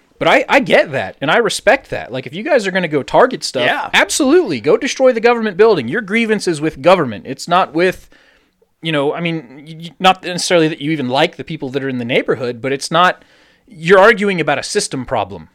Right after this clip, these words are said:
Speaker 2: Not
Speaker 1: So,
Speaker 2: a,
Speaker 1: so
Speaker 2: yeah.
Speaker 1: go target things that represent the system.
Speaker 2: Yes.
Speaker 1: And that's okay. Uh, that's how, that's what should happen. I mean,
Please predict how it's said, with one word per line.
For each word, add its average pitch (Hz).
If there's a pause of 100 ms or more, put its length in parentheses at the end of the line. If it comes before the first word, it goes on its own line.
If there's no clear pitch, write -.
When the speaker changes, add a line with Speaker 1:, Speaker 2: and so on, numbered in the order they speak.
(300)
Speaker 2:
Not 185
Speaker 1:
So, 175
Speaker 2:
a, 156
Speaker 1:
so 165
Speaker 2:
yeah. 156
Speaker 1:
go 214
target 190
things 175
that 143
represent 151
the 123
system. - (160)
Speaker 2:
Yes. 170
Speaker 1:
And 143 (480)
that's 190
okay. 262 (380)
Uh, 165
that's 180
how, 214
that's 202
what -
should 240
happen. - (100)
I 160
mean, 175